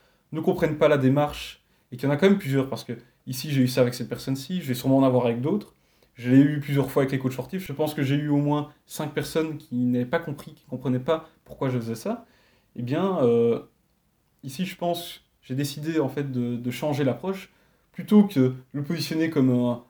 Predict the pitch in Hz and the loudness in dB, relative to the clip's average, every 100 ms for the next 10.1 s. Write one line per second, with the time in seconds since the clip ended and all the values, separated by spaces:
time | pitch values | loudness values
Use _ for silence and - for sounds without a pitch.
0 | _ 131 143 143 143 135 123 - 196 208 | _ -4 -2 -2 0 2 0 -2 -8 -8
1 | _ - 175 196 196 113 131 196 131 127 | _ -2 2 2 2 -2 -2 -4 -4 -4
2 | 170 - 123 - 190 202 _ _ _ _ | -4 -4 -8 -6 -8 -8 _ _ _ _
3 | _ 147 139 226 180 139 135 139 151 156 | _ -10 -4 -2 2 4 4 2 -2 -2
4 | 180 - 127 - 208 208 - 185 196 - | -2 -2 -4 -2 -4 -4 -8 -6 -6 -12
5 | _ _ 135 131 160 175 135 123 120 123 | _ _ 0 2 6 6 6 2 2 2
6 | 123 123 123 - _ _ _ - 147 165 | 2 0 -4 -10 _ _ _ -8 -2 -2
7 | 156 - 190 147 175 180 131 139 135 127 | 0 0 2 2 0 0 -4 -2 -2 -2
8 | 113 104 - 147 135 120 156 - _ _ | -4 -10 -12 -8 -4 -2 -4 -6 _ _
9 | _ 123 139 170 120 117 131 190 127 117 | _ -6 -4 -4 -4 0 2 2 2 -2
10 | 113 | -4